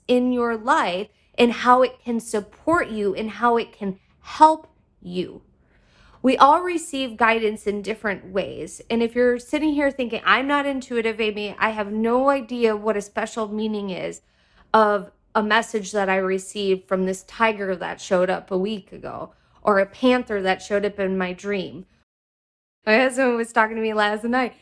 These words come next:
He goes, "Amy, there was a beetle on my side of the bed when I shook off my pillow on the floor." And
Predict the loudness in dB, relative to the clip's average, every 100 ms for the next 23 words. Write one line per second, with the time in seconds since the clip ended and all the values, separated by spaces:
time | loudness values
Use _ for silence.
0 | _ -2 4 4 2 _ _ _ _ _
1 | _ 6 8 6 4 -6 _ _ _ -20
2 | -18 -20 2 4 6 2 -6 _ _ _
3 | 10 10 10 6 -10 -16 _ -20 -20 -20
4 | _ 2 4 6 6 6 4 -2 0 -2
5 | -2 -4 -4 0 4 4 4 0 -4 -14
6 | _ -4 4 4 4 0 -2 4 4 6
7 | 4 4 0 0 2 0 -2 -4 2 6
8 | 6 6 4 0 -4 -8 -6 2 4 4
9 | 2 -6 -20 _ _ _ _ _ 4 4
10 | 4